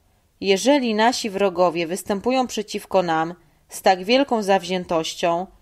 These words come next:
to czy w odpowiedzi nie powinniśmy być równie hojni w przebaczaniu? Gdy nasz nieprzyjaciel upada na tyle nisko, by nas wydać, czyż nie powinniśmy wznieść się na tyle wysoko ku niebu, by znaleźć siły do wybaczenia mu?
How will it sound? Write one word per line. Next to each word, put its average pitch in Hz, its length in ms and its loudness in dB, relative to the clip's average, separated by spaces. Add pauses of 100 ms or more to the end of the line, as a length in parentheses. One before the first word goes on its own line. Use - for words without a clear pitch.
(260)
to 208 140 2
czy 208 140 -2
w - 80 -6
odpowiedzi 208 640 0
nie 214 100 0
powinniśmy 190 640 -2
być 175 180 -8
równie 220 320 -4
hojni 185 280 -2
w - 80 -16
przebaczaniu? 180 760 -2 (760)
Gdy 202 180 -2
nasz 202 220 0
nieprzyjaciel 226 640 2
upada 202 480 2
na 190 140 4
tyle 262 280 2
nisko, 202 640 -4 (180)
by 208 180 0
nas 196 220 0
wydać, 180 580 0 (300)
czyż 220 180 -4
nie 220 140 -2
powinniśmy 220 800 -2
wznieść 214 460 -4
się 247 120 -2
na 196 140 0
tyle 233 260 0
wysoko 208 440 -4
ku 190 180 -10
niebu, 170 480 -6 (320)
by 190 160 0
znaleźć 233 500 0
siły 202 240 -2
do 180 140 -2
wybaczenia 170 600 -4
mu? 220 180 -4